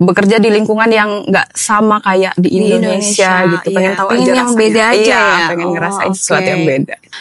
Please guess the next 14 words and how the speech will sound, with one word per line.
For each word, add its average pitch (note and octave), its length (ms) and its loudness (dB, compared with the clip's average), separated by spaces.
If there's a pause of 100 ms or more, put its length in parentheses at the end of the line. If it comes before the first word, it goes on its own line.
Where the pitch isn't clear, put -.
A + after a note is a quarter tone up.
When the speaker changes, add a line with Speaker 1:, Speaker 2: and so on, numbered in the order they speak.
Speaker 2:
Nah, A3+ 160 -2
kenapa A#3 480 -4
Kakak D4 560 -2
pilih C4 480 0
negara A3 400 2
Korea A3 480 -2
dan A3 400 2 (320)
Ewha A3+ 320 2
University? A3+ 640 -2
Eh, A#3+ 400 -2
di A#3+ 80 -2
Korea C4+ 320 2
ini, G#4+ 160 -2
eh, C4+ 440 -2